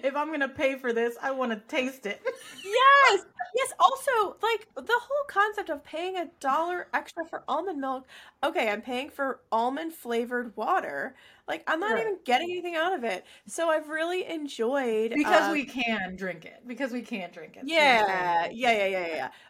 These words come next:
Speaker 2: Of course, like, it is not fun having a lactose intolerance. It is not fun having any sort of irritation. Um, I don't want anyone having to run to the bathroom or feel uncomfortable all day. But I spent so many years of my life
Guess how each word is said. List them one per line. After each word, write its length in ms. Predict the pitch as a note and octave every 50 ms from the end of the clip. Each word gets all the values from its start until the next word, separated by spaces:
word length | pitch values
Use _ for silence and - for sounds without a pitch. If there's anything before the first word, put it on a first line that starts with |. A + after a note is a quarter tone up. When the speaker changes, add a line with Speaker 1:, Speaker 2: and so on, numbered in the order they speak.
| _
Speaker 2:
Of 140 | A3+ A#3+ A#3
course, 320 | - G#3 E3+ - - - A3
like, 260 | G3+ G3 F#3+ - - _
it 240 | A3+ A3 G#3 G#3 -
is 160 | G#3+ G#3 A3+
not 220 | A#3 A#3+ A#3 A3+ -
fun 160 | G#3+ G3+ G3
having 260 | G3+ G3 F#3 F#3 F#3
a 40 | F#3
lactose 340 | F#3 F3+ G3 G#3 - G3 F#3+
intolerance. 560 | - F#3+ F#3+ F#3+ F#3+ F#3+ F#3 F3+ F3+ F3+ F3+ - -
It 80 | A3+ G#3+
is 160 | G3+ G3 G3
not 400 | G3+ G#3 G#3 A3 A#3 A#3 A#3 - -
fun 480 | - - G#3 F#3+ F#3 F#3 F#3 F3+ G3 - - - _
having 320 | - - G#3+ G#3 G#3 F#3+ F#3
any 160 | F#3 F#3+ G3+
sort 220 | - A3 G3 F#3+
of 100 | F#3 F3+ -
irritation. 840 | - G3+ G3 F#3+ F#3 - F#3+ F#3 F#3 - G3+ F#3+ F#3+ F#3 F3+ F3 F#3 - -
Um, 280 | - F#3 F3+ F3+ F3+ F3 -
I 120 | G3+ G#3
don't 240 | F#3+ - G#3+ - F3+
want 120 | F#3+ F#3+
anyone 240 | F#3 F#3+ F#3 F#3 F#3
having 320 | G3 G3 F3 E3+ E3+ F#3 F#3+
to 80 | G3
run 180 | G3 G3 F3+ F3
to 60 | F3+
the 100 | F3+ G3
bathroom 400 | F3+ F3 E3 F3 F#3 - - F3
or 100 | E3+ D#3+
feel 160 | - - -
uncomfortable 440 | F3+ F#3 - C4+ C4+ C4 - C4 A#3
all 40 | A3+
day. 300 | G#3+ G#3+ G#3 G3+ G#3 G#3+ - - - - - _ _
But 280 | C#4 C#4 C#4 C#4 - _
I 520 | - A#3+ B3+ C4+ C#4+ D4+ D#4 E4+ E4+ - -
spent 260 | - - - - -
so 680 | - - - - - - A#3 B3+ B3 A#3+ A#3+ A#3+ A#3+ A#3
many 200 | A#3+ A3+ A3+ A3
years 220 | G#3 G#3 G#3+ G#3 A3
of 80 | G3+
my 140 | G#3+ G#3+ G3+
life 420 | F#3+ F#3+ F#3+ F#3 F#3+ G#3+ A#3 -